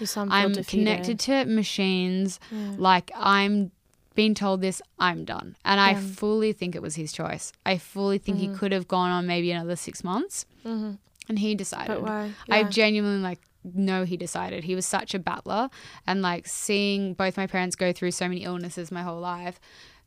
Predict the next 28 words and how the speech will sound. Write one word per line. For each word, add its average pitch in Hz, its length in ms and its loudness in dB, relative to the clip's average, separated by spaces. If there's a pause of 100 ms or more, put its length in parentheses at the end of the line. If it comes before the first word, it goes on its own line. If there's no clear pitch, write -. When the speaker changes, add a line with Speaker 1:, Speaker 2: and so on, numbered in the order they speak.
(200)
Speaker 2:
th-, 180 220 -4
it's - 180 -2
all 180 120 4
about 165 180 -2
the 175 60 -6
mind. 165 380 -4 (140)
They're 185 120 0
Speaker 1:
Yeah. 214 260 4
Speaker 2:
s-, 208 100 -6
it 185 100 -4
was 185 100 -2
so 185 200 2
strong. 175 460 0
Speaker 1:
When 220 140 2
you're 233 120 2
done, 208 240 0
you're 214 120 -2
done. 190 420 -2 (140)
And, 208 180 2
like, 196 360 4
Speaker 2:
Yeah. 208 220 4
Speaker 1:
and - 140 -2
I, 202 360 2 (120)
I, 196 300 2
I 196 140 2
emphasize 208 440 -2
this 196 200 -4
to 196 300 0